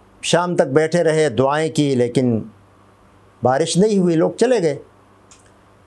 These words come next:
कहते हैं अब लोगों के तो घर थे चले गए, मैं मुसाफिर था, मैं किधर जाता, मैं मस्जिद में ही ठहरा रहा। देखा कि रात को इशा के काफ़ी देर बाद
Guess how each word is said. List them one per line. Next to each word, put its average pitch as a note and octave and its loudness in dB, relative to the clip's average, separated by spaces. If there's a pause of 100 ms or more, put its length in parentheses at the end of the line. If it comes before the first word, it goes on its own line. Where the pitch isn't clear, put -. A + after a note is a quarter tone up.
(220)
कहते D#3+ 2
हैं A3 2
अब E3 -2
लोगों G3 0
के A3+ 0
तो F3 0
घर F#3+ 0
थे G3 0
चले F#3 2
गए, C3+ 0
मैं C#3+ 2
मुसाफिर C#3+ 0
था, F3 2
मैं F#3+ 0
किधर G3+ 0
जाता, C3+ 0
मैं B2 2
मस्जिद A#2 -2
में F3+ 2
ही E3+ 0
ठहरा D#3+ 0
रहा। B2 -4 (2500)
देखा A#3 0
कि F#3+ 0
रात F#3+ -2
को D#3 -4 (640)
इशा C#3 0
के C#3 -2
काफ़ी A#2+ 0
देर A#2+ 0
बाद A#2 -2